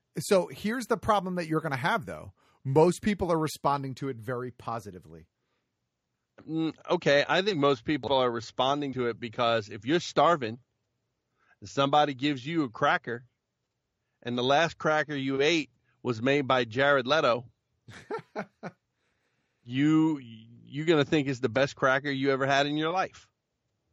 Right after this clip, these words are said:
Speaker 1: All right. I, I,
Speaker 2: I'm just
Speaker 1: I don't,
Speaker 2: saying.
Speaker 1: I'm just saying I don't hate it. I'm just saying that I kinda like what I've seen.
Speaker 2: Okay, I'm with you.
Speaker 1: So, I, I mean, I don't know.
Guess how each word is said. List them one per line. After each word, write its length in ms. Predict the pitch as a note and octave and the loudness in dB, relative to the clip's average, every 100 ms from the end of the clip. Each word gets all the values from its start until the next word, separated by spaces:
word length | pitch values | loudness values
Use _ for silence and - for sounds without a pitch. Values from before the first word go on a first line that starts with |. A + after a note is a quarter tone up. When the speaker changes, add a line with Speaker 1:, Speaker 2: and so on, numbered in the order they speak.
| _ _ _ _ _ _ B2 | _ _ _ _ _ _ -10
Speaker 1:
All 120 | F3 | -10
right. 280 | A4 G4+ G#4 _ _ _ _ _ | -8 -12 -16 _ _ _ _ _
I, 120 | F3 G3+ G3 | -12 -8 -6
I, 80 | |
Speaker 2:
I'm 100 | G#3+ | -8
just 160 | E3 A3+ | -6 -6
Speaker 1:
I 40 | |
don't, 200 | B3 F#3 | -6 -10
Speaker 2:
saying. 120 | - - | -12 -14
Speaker 1:
I'm 180 | G3+ B3+ | -12 -12
just 220 | C4+ - | -18 -14
saying 260 | B3 A3+ G#3+ D3+ | -12 -12 -12 -8
I 180 | E3+ | -8
don't 280 | E3 F3 D3+ | -6 -10 -12
hate 260 | A#2+ C#3 F#2+ | -18 -18 -18
it. 100 | _ - | _ -18
I'm 200 | D3 F#3 | -16 -14
just 200 | G#3+ - | -18 -14
saying 260 | G3 F3 | -14 -14
that 120 | D#3 C#3+ | -14 -14
I 120 | D#3 | -14
kinda 400 | - F3+ E3+ D#3 | -14 -18 -16 -16
like 400 | C#3+ C#3 C#3 C3 _ _ _ _ _ _ _ | -14 -14 -16 -18 _ _ _ _ _ _ _
what 260 | A#2 C#3+ | -10 -10
I've 300 | C3 C3 B2+ | -10 -16 -16
seen. 440 | - - A2+ E2+ C#2+ _ _ _ _ _ _ _ _ _ _ _ _ _ _ _ _ - | -20 -20 -20 -20 -20 _ _ _ _ _ _ _ _ _ _ _ _ _ _ _ _ -8
Speaker 2:
Okay, 340 | B2 - C#3 D3+ - | -8 -4 -6 -6 -10
I'm 140 | G#2+ | -4
with 220 | C#3+ D#3+ A2+ | -4 -4 -8
you. 120 | B2+ _ | -10 _
Speaker 1:
So, 80 | C3+ | -14
I, 560 | B2+ B2 A#2+ A#2+ C#3 C3 | -12 -12 -10 -10 -10 -10
I 40 | |
mean, 140 | C3+ C3+ | -8 -6
I 120 | C3 | -8
don't 140 | A2+ | -10
know. 160 | E2+ | -16